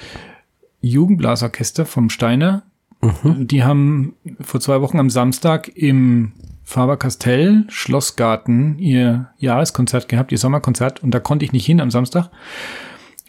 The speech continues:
Speaker 1: weil ich eben, äh, bei der Anke eingeladen war und weil wir,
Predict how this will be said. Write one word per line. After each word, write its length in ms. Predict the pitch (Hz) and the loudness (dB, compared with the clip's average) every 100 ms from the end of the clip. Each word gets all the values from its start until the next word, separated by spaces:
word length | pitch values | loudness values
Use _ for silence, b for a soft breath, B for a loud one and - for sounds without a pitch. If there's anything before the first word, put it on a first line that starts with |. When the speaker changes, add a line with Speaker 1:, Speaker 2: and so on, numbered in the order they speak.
| - | -8
Speaker 1:
weil 240 | 117 131 | -2 0
ich 400 | 151 139 - - | 0 -4 -14 -4
eben, 440 | 143 131 135 123 123 | 0 2 2 2 2
äh, 380 | 131 120 117 113 | 0 2 2 2
bei 100 | 110 | 0
der 120 | 110 | -2
Anke 200 | 127 160 | -2 0
eingeladen 380 | 127 123 117 113 | 0 2 2 2
war 140 | 117 165 | 0 2
und 180 | 185 | 2
weil 180 | 190 170 | 4 2
wir, 200 | 139 120 | -2 -4